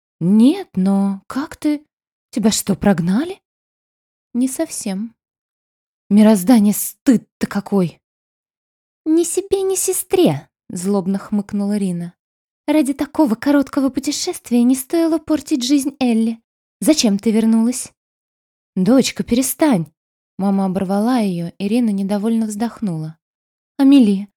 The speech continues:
пойдём в твои покои, нам принесут чай, и мы поговорим». «Я слишком устала. Пойду спать.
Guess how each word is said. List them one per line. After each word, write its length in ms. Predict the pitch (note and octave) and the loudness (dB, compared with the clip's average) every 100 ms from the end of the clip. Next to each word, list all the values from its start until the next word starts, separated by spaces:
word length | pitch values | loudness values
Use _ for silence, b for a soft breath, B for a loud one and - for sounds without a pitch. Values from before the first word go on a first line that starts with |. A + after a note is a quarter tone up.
| _ _ | _ _
пойдём 420 | C#4+ C4+ G#3+ G3+ | -2 0 2 0
в 100 | - | -2
твои 220 | - A3 | -2 -2
покои, 520 | G#3+ A3 - D#4 E4 G#3+ | -2 -6 -4 -2 2 2
нам 260 | A3 G#3+ | 2 0
принесут 520 | G#3+ A3+ A3+ A3+ A#3 | -2 0 0 -2 -10
чай, 260 | - F4+ D#4+ | -6 -4 -2
и 40 | |
мы 140 | G3+ D#4 | -2 -4
поговорим». 680 | - G#3 B3 C#4 F#3+ F#3+ F#3 _ _ _ _ _ _ _ _ _ _ _ - | -8 -6 -4 -2 -2 -6 -10 _ _ _ _ _ _ _ _ _ _ _ -2
«Я 160 | C4+ | -2
слишком 380 | B3+ B3+ - C4 | -2 -6 -2 -2
устала. 560 | C4 - E3+ D#3 E3 F3 _ _ - | -2 -4 -4 -4 -8 -14 _ _ -6
Пойду 240 | A#3+ A3+ | -4 -4
спать. 480 | - - D#3 - | -10 -12 -12 -12